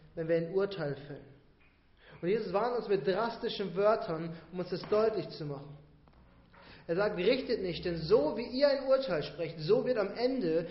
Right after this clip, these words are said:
ein Urteil über euch gesprochen werden." Und ich glaube, diese Warnung ist so wichtig für uns, weil sie uns am Ende auffordert, den richtigen Maßstab, das richtige Gericht zu wählen.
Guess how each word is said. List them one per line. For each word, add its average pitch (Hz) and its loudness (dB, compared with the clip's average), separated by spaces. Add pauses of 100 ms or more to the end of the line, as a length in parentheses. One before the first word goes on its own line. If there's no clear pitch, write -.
(140)
ein 196 -2
Urteil 190 6 (200)
über 202 2
euch 240 6
gesprochen 160 -4
werden." 139 -8 (1200)
Und 196 0
ich 190 2
glaube, 269 6
diese 214 4
Warnung 285 4
ist 196 4
so 190 2
wichtig 294 -2
für 196 2
uns, 190 -2 (220)
weil 220 8
sie 220 2
uns 220 2
am 220 -2
Ende 262 0
auffordert, 208 4 (240)
den 202 2
richtigen 202 2
Maßstab, 165 0
das 190 0
richtige 226 0
Gericht 214 -2
zu 208 0
wählen. 147 -2